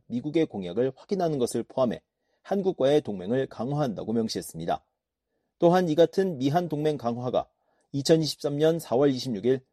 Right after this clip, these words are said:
윤석열 한국 대통령의 국빈 방문 당시 바이든 대통령과 윤 대통령이 채택한 워싱턴 선언이 강조한 핵 억제에 대한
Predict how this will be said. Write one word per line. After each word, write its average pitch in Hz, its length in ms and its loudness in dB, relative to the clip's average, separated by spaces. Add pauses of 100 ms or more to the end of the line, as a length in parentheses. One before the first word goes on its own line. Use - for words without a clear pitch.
(140)
윤석열 156 340 0
한국 208 400 -2
대통령의 143 560 0
국빈 - 460 -6
방문 143 340 2
당시 107 320 -2 (320)
바이든 156 300 4
대통령과 160 560 4
윤 143 160 -4
대통령이 117 540 -2
채택한 110 500 -4 (240)
워싱턴 160 480 0
선언이 135 460 0
강조한 120 500 0
핵 - 260 -6
억제에 113 440 0
대한 104 240 -4